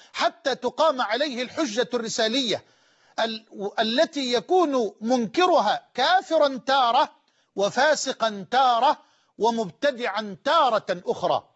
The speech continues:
انظروا إلى هذا الضبط، ولذلك يحذرنا نبينا صلى الله عليه وسلم من إسقاط الحكم بالتكفير بلا روية ولا تؤدة ولا علم.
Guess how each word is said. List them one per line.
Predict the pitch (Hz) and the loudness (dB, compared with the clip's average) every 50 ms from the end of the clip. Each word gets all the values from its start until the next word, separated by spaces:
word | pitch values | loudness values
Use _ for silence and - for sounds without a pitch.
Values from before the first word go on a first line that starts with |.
| _ _ _ _ _ - | _ _ _ _ _ -4
انظروا | 180 208 320 330 277 247 | 0 2 4 4 4 2
إلى | - 220 202 | 0 -2 -2
هذا | 196 180 240 277 247 196 202 - - _ _ _ _ _ _ _ _ _ _ _ _ _ _ _ _ | -2 0 0 0 0 0 -2 -4 -6 _ _ _ _ _ _ _ _ _ _ _ _ _ _ _ _
الضبط، | - 208 156 147 170 294 294 185 139 _ _ - - - _ _ _ _ _ _ _ _ _ - | -4 -4 0 2 2 2 2 0 -4 _ _ -20 -20 -20 _ _ _ _ _ _ _ _ _ -10
ولذلك | 156 156 170 175 262 294 277 233 226 - | -8 -4 -2 0 2 2 0 -2 -4 -6
يحذرنا | 226 202 196 180 - - 208 190 165 165 233 339 349 302 269 240 247 233 | -6 -6 -6 -6 -6 -8 -8 -8 -6 -2 0 2 2 2 0 0 -2 -4
نبينا | 214 214 202 190 220 202 240 320 311 285 247 | -4 -4 -4 -4 -4 0 0 2 2 2 0
صلى | - - 240 233 226 | 0 -2 -2 0 -2
الله | 220 220 233 294 311 226 247 | 0 0 0 0 0 0 -2
عليه | 240 247 269 | -4 -4 -2
وسلم | 269 254 - - 302 320 311 277 247 202 143 107 _ _ _ _ _ _ _ _ _ _ | -2 -2 -2 -2 -2 -2 -2 -4 -6 -6 -6 -12 _ _ _ _ _ _ _ _ _ _
من | 214 214 262 269 233 220 - | -4 -2 -2 -2 -4 -4 -6
إسقاط | 233 - - - 294 320 - - | -8 -6 -2 0 0 0 0 -2
الحكم | 277 240 - - 349 370 - - 277 | -6 -8 -4 -4 -4 -4 -2 -4 -6
بالتكفير | 233 247 - - - 240 190 - - 262 320 359 339 285 | -6 -6 -6 -6 -6 -6 -6 -6 -4 -2 -2 0 -2 -2
بلا | 202 247 247 233 233 | -2 -2 0 0 2
روية | 226 220 226 233 302 320 294 269 254 - - | 2 2 2 2 0 0 0 -2 -4 -4 -4
ولا | 247 220 220 214 214 214 208 | -6 -4 -2 -2 0 0 -2
تؤدة | 202 - 302 320 277 254 190 214 202 - 226 202 | 0 0 0 0 0 0 0 -2 -4 -4 -4 -2
ولا | 196 196 190 190 | 0 0 2 2
علم. | 180 196 277 294 247 175 120 | 0 0 0 0 -2 -4 -8